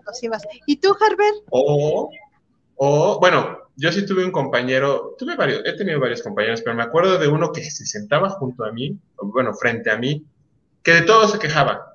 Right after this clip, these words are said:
Speaker 2: Todo, todo, todo, todo. Todo mentaba madres, él podía todo, él era lo maravilloso, él se, él checaba, como dicen,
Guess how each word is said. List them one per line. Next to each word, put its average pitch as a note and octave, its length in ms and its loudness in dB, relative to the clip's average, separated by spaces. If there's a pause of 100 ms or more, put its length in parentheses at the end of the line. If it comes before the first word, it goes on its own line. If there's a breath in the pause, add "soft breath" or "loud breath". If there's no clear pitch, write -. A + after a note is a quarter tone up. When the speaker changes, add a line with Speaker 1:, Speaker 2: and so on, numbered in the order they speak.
Speaker 2:
Todo, G3+ 300 4
todo, F3 260 0
todo, D#3+ 320 0
todo. F3 400 0 (680)
Todo F3+ 280 6
mentaba C3+ 380 0
madres, E3 600 0
él G3 220 2
podía D3+ 400 0
todo, F3 640 4
él F3+ 180 4
era D#3+ 200 6
lo C3 140 2
maravilloso, B2+ 720 0
él F3 180 4
se, - 220 0
él C#3+ 220 4
checaba, C#3+ 500 0
como A#2 240 -10
dicen, E3 440 -4